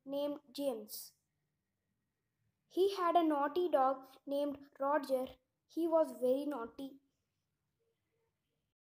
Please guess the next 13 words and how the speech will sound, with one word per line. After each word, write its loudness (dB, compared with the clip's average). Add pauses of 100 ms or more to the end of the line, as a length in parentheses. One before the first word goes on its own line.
(720)
One 2
day, 0 (300)
James's -4
mother -4 (360)
kept 0
two -4
glasses -4
of -4 (100)
milk -4 (340)
for 0
both 0
of -4
them -4